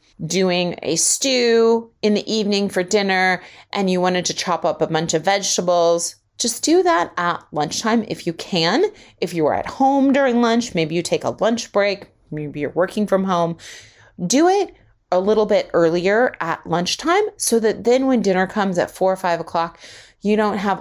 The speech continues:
all this meal prep to do as well as starting to cook. So do whatever meal prep you can do early on. Also, as a side note for this, is also preparing early, as we talked about, but also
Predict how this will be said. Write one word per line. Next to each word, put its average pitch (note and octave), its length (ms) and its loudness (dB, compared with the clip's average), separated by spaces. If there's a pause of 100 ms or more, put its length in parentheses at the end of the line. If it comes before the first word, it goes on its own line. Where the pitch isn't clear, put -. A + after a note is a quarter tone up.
all F3 200 4
this F3 280 0
meal E3+ 240 2
prep D3 340 -6
to D#3 100 -2
do D3 400 -2
as D3 300 -2
well E3 540 0
as C#3+ 260 0
starting C3+ 460 0
to - 120 -10
cook. - 500 -8 (260)
So - 180 -2
do C#4 300 2
whatever G3+ 840 2
meal G3 280 2
prep E3 420 -4
you F#3 400 0
can E3+ 240 0
do A#3 440 2 (600)
early F3 480 2
on. G#2 360 -4 (720)
Also, A3 280 0
as G3+ 140 2
a F#3+ 60 2
side E3+ 280 0
note E3 260 0
for - 140 -2
this, F3 380 0 (340)
is - 100 -2
also G#3 440 2
preparing A#3 720 0
early, F3+ 380 2
as E3+ 140 0
we E3 80 0
talked D#3 300 -4
about, D3+ 260 0 (340)
but - 200 0
also G3 560 0